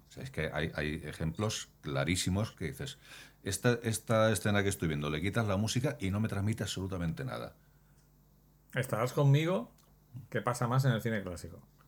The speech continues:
Speaker 1: No, de hecho, últimamente lo he visto en una película reciente.
Speaker 2: ¿Ah, sí?
Speaker 1: Sí.
Speaker 2: No, en el cine, no, en el cine clásico, mm, ocurre más otra cosa, que es que la música no parece tener nada que ver <laughs> con lo que están contando porque componían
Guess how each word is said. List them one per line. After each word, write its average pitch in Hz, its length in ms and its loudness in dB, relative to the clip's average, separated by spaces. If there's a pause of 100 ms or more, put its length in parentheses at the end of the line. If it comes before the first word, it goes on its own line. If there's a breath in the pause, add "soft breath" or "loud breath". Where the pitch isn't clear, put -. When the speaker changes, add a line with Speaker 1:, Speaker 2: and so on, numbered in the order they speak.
(500 soft breath)
Speaker 1:
No, 123 320 6
de 90 120 6
hecho, 107 380 2
últimamente 98 380 0
lo 101 60 0
he 98 40 2
visto 98 160 0
en 98 60 0
una 85 100 0
película 76 300 -4
reciente. 82 400 -6
Speaker 2:
¿Ah, 117 100 0
sí? 120 300 -4
Speaker 1:
Sí. - 200 -8
Speaker 2:
No, 113 220 0
en 98 80 -4
el 110 120 -2
cine, 139 240 4 (240 loud breath)
no, 139 140 6
en 135 60 8
el 131 40 6
cine 160 160 2
clásico, 180 420 0
mm, 127 280 2
ocurre 147 360 2
más 170 340 0 (640 soft breath)
otra 131 280 6
cosa, 107 280 2
que 107 160 2
es - 200 0 (1000 soft breath)
que 131 140 4
la 120 140 4
música 165 600 2 (100)
no 135 240 4
parece 143 260 8
tener 127 420 4
nada 139 320 4
que 139 120 6
ver 151 240 6
<laughs> - 1040 -8
con 120 140 4
lo 113 60 4
que 104 60 2
están 123 220 2
contando 131 420 6
porque 107 200 2
componían 110 720 4